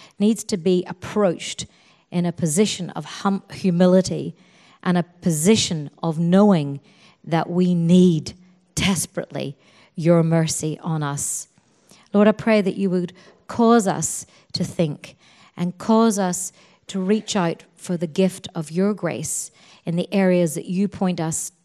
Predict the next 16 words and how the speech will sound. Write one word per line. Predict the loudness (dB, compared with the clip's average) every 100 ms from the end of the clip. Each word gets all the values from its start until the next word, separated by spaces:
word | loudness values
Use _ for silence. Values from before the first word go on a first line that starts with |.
| -2
out | -2 -2
to | -8
us | -6 -8
this | -6 -6 0
morning | 0 0 -2 -8 _ _ -20 -20 _
and | -2 -2
beyond. | 0 0 0 -2 -4
In | -2 -2 -2 -8 -20 _ _ _
Jesus' | 0 2 0 -4 -10
precious | -6 -4 -4 -6 -8
name, | -6 -6 -6 -10 _ -16 -16 _ -6
amen. | -2 0 0 -2 -6 _ _ _ _ -20 -20 -20 -20 -20 -20 -20 -4
So | 4 6
what | 6 6 6 4 2
is | 4 6 4 0
sin? | -6 -2 4 6 4